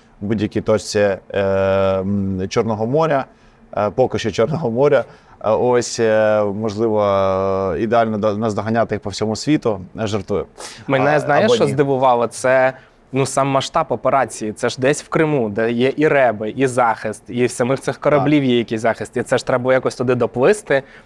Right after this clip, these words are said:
Speaker 2: їх не змогли заглушити, вони зайшли навіть в це внутрішнє озеро. Ну,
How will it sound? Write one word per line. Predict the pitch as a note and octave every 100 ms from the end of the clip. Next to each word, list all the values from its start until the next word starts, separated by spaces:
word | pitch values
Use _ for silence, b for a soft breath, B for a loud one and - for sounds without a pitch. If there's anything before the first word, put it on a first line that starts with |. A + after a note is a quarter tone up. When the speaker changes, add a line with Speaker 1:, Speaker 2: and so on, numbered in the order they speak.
| -
Speaker 2:
їх | A#2 B2+
не | C3
змогли | A#2+ B2+ C3 C3
заглушити, | A2+ A2 A#2+ - E3 G3 F3+ D#3+ B B -
вони | A2+ B2+ C3+
зайшли | B2+ A#2+ C#3
навіть | C3+ A2+
в |
це | -
внутрішнє | A#2 B2 B2 A2 - A2+
озеро. | B2+ D#3 E3 C#3 B2
Ну, | B2 B2+